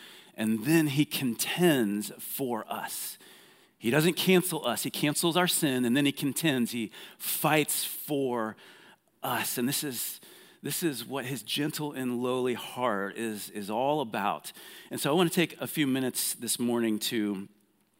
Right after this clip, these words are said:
consider how he does this, how he cancels our sin, and how he contends for us. And it's, it's wrapped up in three things that Jesus does. So to, to give you kind of the way forward, here's those three things. He justifies us,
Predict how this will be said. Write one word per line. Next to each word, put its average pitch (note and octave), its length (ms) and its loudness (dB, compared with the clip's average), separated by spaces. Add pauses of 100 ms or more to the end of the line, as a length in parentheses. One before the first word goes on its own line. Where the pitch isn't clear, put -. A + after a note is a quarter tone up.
(220)
consider B2 580 0 (220)
how C3 180 -2
he B2+ 120 0
does A2+ 280 0
this, F#2 180 -2
how A#2+ 140 -2
he G#2+ 80 0
cancels A2+ 420 -2
our G2+ 80 -4
sin, A2 360 -2
and F#2+ 160 -4 (240)
how A#2 140 -2
he A2+ 60 0
contends G#2+ 560 -2
for F#2 180 -2
us. F#2 220 -2
And A2 100 0
it's, - 200 -6 (220)
it's A#2 160 -4
wrapped C#3+ 340 2
up D3 120 0
in A2+ 120 0
three C#3 720 0
things C3 380 0
that G2 140 -2
Jesus G#2 440 -4
does. F#2 600 -4 (280)
So C3 160 -2
to, A#2 80 0
to C3 200 -4
give A#2+ 200 0
you A#2+ 240 4 (240)
kind B2+ 180 0
of A#2 60 0
the A#2 60 2
way B2 140 4
forward, B2 480 0 (300)
here's A#2 380 -4
those B2+ 180 -4
three A2 200 -2
things. F2+ 460 -6 (640)
He A#2+ 320 -2
justifies B2+ 760 -2
us, E3+ 400 -6